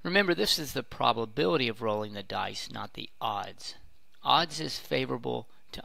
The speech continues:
unfavorable. Which numbers are rolled most often? Here's a chart showing this.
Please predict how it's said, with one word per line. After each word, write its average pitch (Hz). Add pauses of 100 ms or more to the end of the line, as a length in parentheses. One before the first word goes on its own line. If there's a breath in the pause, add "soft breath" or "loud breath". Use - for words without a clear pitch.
unfavorable. 113 (1160 loud breath)
Which 190
numbers 165 (320)
are 170
rolled 123
most 120
often? 175 (800 soft breath)
Here's 220
a 151
chart 120
showing 117
this. -